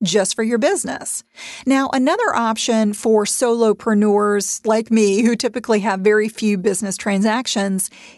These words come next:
is to use your personal checking account for business. Now, I, I know that goes against what I just said, but if you can be meticulous about labeling business items, it can work. And this is actually what I do.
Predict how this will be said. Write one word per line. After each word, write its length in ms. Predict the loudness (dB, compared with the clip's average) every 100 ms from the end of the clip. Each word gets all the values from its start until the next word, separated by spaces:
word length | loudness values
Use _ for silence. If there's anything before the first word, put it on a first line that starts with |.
| -2
is 260 | 0 0 -2
to 120 | -4
use 420 | 0 2 2 2
your 120 | -2
personal 720 | -4 -4 -2 -2 0 0 0 -2
checking 460 | -4 -4 -2 0
account 420 | -2 -2 -4 -4 -2
for 160 | -2
business. 580 | 2 0 -2 -6 -8 -10 -12 -20 -2
Now, 300 | 0 0 -4 -12 _
I, 160 | -6 -4 2
I 80 | 4
know 180 | 6
that 180 | 4 2
goes 240 | 2 2 0
against 460 | -2 0 -2 -2
what 100 | -2
I 80 | -2
just 280 | -2 -4 -2
said, 480 | -2 0 0 -2 -6 -16 -20 -6
but 460 | -2 0 0 -2 -4 -4
if 160 | 0
you 300 | 2 2 0 -2
can 360 | 0 2 2
be 180 | 2 2
meticulous 1080 | 2 0 -4 -8 -8 -2 -2 0 -2 -6 -4
about 380 | -2 0 0 0
labeling 920 | 0 2 2 0 0 0 0 2 0 0 2
business 420 | 2 2 -2 -2
items, 640 | -2 0 2 0 0 -4 -8 -20 -14 0
it 140 | 0
can 220 | 2 0 2
work. 360 | -2 -4 -6
And 160 | 0 0
this 140 | 2
is 100 | 0
actually 420 | 0 -2 -2 0 0
what 280 | 0 -2 -2
I 220 | -2 0
do. 420 | 0 0 0